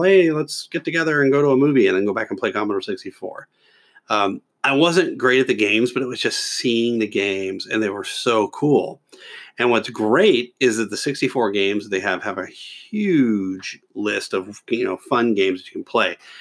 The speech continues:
including my favorites, which are the Olympics games. They had a Summer Olympics, a Winter Olympics, and then they had something kind of like a California Olympics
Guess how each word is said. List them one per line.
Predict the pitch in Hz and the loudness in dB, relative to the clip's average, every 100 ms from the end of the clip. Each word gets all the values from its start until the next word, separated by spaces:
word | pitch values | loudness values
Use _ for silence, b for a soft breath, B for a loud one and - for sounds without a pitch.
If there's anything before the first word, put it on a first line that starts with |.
| B B - | B B -2
including | 117 180 175 117 | 4 6 6 6
my | 110 | 2
favorites, | 113 - 95 90 87 | 0 2 2 0 -2
which | 110 95 104 | -4 -4 -4
are | |
the | 101 92 | -2 -2
Olympics | 92 92 90 - | 0 0 -2 -6
games. | - - - - | -12 -14 -14 -12
They | |
had | 104 | -12
a | 101 | -10
Summer | - 101 95 | -6 -2 0
Olympics, | 95 95 92 92 92 - | 0 0 -2 -4 -6 -8
a | |
Winter | 92 92 95 95 | -8 -4 0 0
Olympics, | 95 95 95 98 117 | 0 0 -2 -2 0
and | 123 | 4
then | 131 | 4
they | 123 | 4
had | 117 | 2
something | 131 113 101 | 2 2 2
kind | 110 | 0
of | 92 | 2
like | 98 90 | 0 0
a | 90 | -6
California | - 104 95 95 101 101 95 | -2 -2 -2 -6 -8 -10 -10
Olympics | 95 98 - 101 | -10 -4 -4 -4